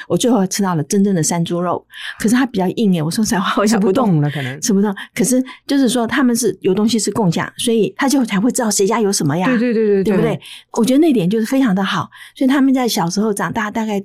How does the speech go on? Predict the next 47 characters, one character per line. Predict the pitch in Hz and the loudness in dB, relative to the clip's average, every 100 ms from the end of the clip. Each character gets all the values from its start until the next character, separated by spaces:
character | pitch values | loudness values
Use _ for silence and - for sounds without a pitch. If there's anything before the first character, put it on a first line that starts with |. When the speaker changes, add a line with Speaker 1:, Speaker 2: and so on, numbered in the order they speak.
| _ | _
Speaker 1:
感 | - 160 | -2 0
情 | 185 | 2
也 | 220 | 0
非 | 175 | 0
常 | 196 185 | -2 -4
好。 | 190 165 - - - | -6 -8 -12 -16 -2
所 | 269 | 2
以 | |
我 | 214 | 2
对 | 190 254 | 2 2
于 | |
一 | 202 | 2
件 | 233 | 0
事 | 196 196 | 0 0
情， | 202 | 0
我 | - | 0
一 | |
直 | 226 | -2
不 | 233 | 0
能 | 208 196 | 0 0
了 | 175 | 0
解， | 185 202 | -2 -2
就 | 220 | -2
是 | 226 185 | -2 0
有 | 151 | -2
一 | |
个 | 170 | -2
山 | 202 226 | -2 0
地 | 226 | 2
的 | 208 180 - - - - | 2 0 -4 -14 -20 -6
孩 | 185 | -2
子 | 185 185 | 0 0
把 | - | -2
他 | 165 208 | -2 -2
最 | 214 262 | -2 0
好 | 226 | 0
的 | 165 | 0
朋 | 170 196 | 0 0
友 | 156 | 0
骗 | - 202 | 0 0
去 | 190 185 - _ 185 165 | 0 -2 -4 _ -2 2
柬 | 196 | 2
埔 | 196 | 2
寨。 | 196 165 | -2 -4
Speaker 2:
嗯。 | - _ _ _ _ - - | -8 _ _ _ _ -14 -4
Speaker 1:
哈， | 196 165 | -2 0
Speaker 2:
哦。 | 175 170 156 | 0 0 0